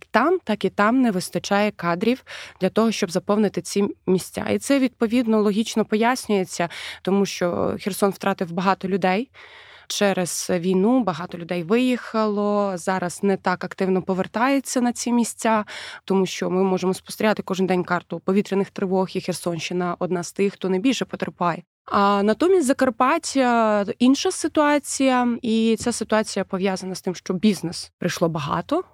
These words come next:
перемістилось туди, а людей як не вистачало, так і не вистачає.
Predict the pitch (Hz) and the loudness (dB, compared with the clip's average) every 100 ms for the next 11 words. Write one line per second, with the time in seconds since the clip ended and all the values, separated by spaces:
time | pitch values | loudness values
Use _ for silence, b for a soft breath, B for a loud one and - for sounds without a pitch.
0 | _ 190 175 170 - 196 233 285 - 277 | _ -4 0 -2 -2 0 0 0 -2 -2
1 | 294 311 640 208 190 226 233 220 247 247 | -2 -2 -2 0 0 0 2 2 0 0
2 | 214 185 190 190 - 185 202 208 - 226 | -2 -2 -4 -6 -2 0 0 -2 -4 -4
3 | 226 - 285 - 277 202 | -4 -4 -4 0 2 2